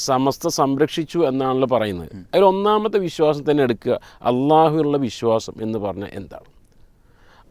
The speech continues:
Speaker 1: അള്ളാഹുവാണ് ഈ പ്രപഞ്ചത്തെ സൃഷ്ടിച്ച് സംരക്ഷിക്കുന്നത് എന്ന റുബൂബിയത്തിലുള്ള വിശ്വാസം. അതേപോലെ തന്നെ അങ്ങനെ ഈ പ്രപഞ്ചത്തെ സൃഷ്ടിച്ച രക്ഷിതാവിന്, അള്ളാഹുവിനെ മാത്രമേ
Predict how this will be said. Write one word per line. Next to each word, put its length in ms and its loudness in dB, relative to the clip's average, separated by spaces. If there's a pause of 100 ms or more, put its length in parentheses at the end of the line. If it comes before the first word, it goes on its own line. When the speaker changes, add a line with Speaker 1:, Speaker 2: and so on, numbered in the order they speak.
Speaker 1:
അള്ളാഹുവാണ് 720 6 (140)
ഈ 20 0 (100)
പ്രപഞ്ചത്തെ 600 2 (100)
സൃഷ്ടിച്ച് 540 -4 (400)
സംരക്ഷിക്കുന്നത് 920 -2 (460)
എന്ന 120 0 (100)
റുബൂബിയത്തിലുള്ള 1000 0
വിശ്വാസം. 400 -10 (1400)
അതേപോലെ 580 10
തന്നെ 220 6 (360)
അങ്ങനെ 340 4
ഈ 120 -2
പ്രപഞ്ചത്തെ 680 4
സൃഷ്ടിച്ച 480 -2 (560)
രക്ഷിതാവിന്, 760 6 (140)
അള്ളാഹുവിനെ 580 4 (120)
മാത്രമേ 560 2